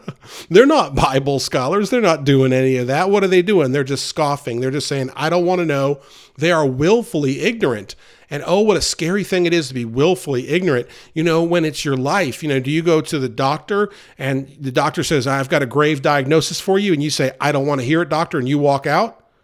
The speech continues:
I mean, it's your life. Don't you want to know? It's your health. And what, uh, Peter is saying here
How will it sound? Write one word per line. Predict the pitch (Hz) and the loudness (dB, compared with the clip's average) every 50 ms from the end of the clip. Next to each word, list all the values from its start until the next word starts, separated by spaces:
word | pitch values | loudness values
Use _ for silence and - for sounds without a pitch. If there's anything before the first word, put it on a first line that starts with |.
| _ _ _ | _ _ _
I | - 147 | -2 0
mean, | 147 151 170 | 2 4 4
it's | 208 202 - - | 2 0 0 0
your | 196 143 | 0 0
life. | 143 196 240 208 117 101 | 0 0 -2 -2 -4 -2
Don't | 120 131 139 131 - | -2 -2 -2 -2 -2
you | 165 147 | -2 -2
want | 147 156 151 151 | 0 0 0 0
to | 143 | 0
know? | 147 160 202 226 214 | 0 0 2 2 2
It's | 190 202 196 - | 0 -2 -2 -2
your | 180 143 120 | -4 -4 -2
health. | 147 220 226 131 - 147 | -2 -2 -2 -2 -4 -4
And | 139 | -4
what, | 147 147 143 - - - - - _ - | -4 -4 -6 -8 -12 -20 -20 -20 _ -10
uh, | - 147 135 131 | -8 -6 -6 -6
Peter | 117 - 202 262 269 247 185 | -4 -2 0 2 4 4 4
is | 151 123 | 2 2
saying | - - 226 247 262 247 175 | 0 0 0 2 2 0 0
here | 127 131 175 247 240 165 123 - | 0 0 0 0 0 -2 -2 -4